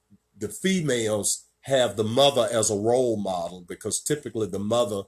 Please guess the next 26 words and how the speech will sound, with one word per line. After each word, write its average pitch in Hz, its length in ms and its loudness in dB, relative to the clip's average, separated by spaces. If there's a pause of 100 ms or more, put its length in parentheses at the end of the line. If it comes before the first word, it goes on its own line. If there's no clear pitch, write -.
(340)
holds 113 340 0
the - 80 -8
family 120 400 -2
together, 101 420 -4
and 104 180 -6
it's 104 180 0
the 98 100 -6
low-down 113 600 0
father 123 480 -2
that's 90 340 -2
out 95 180 -4
of 80 120 -12
the 85 60 -12
picture. - 440 -14 (520)
Okay. - 120 -20 (2750)
Now, 117 720 0 (2500)
from 143 300 2
the 123 140 0
highest 175 680 4
seat 165 240 2
in 135 140 0
the 123 100 -2
land, 113 600 -6 (1500)
there's 135 380 4
no 170 300 4
thought. - 680 0